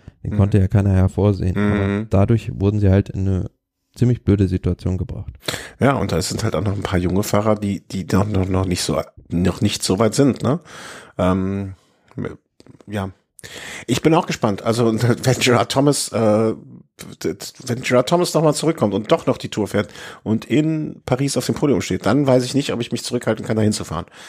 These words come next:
Speaker 2: Ähm, das und mir dann nochmal die Suncord-Brille von Gerard Thomas, die, glaub ich, ausverkauft ist, irgendwo jemandem anderen zu klauen.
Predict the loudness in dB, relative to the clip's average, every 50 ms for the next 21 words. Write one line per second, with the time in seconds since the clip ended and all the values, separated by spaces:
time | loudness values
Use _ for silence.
0 | -20 -20 -20 -10 _ -4 -2 -2 -2 -4 -6 -8 -10 _ -4 -4 -2 -2 -4 -6
1 | -8 -10 -4 0 2 4 4 4 4 4 2 2 2 0 0 2 2 0 -2 -2
2 | -2 -2 0 0 0 -2 0 0 2 2 4 4 2 0 0 0 -2 -4 -4 -2
3 | -2 -2 0 0 -2 -4 -2 -4 -2 -2 -2 -2 -2 -4 -4 -6 -6 -6 -6 -8
4 | -8 -6 -6 -8 -6 -6 -6 -6 -6 -4 -4 -2 -2 -2 -2 -2 -2 -2 -2 -2
5 | -2 -2 -4 -6 -6 -6 -4 -4 -4 -6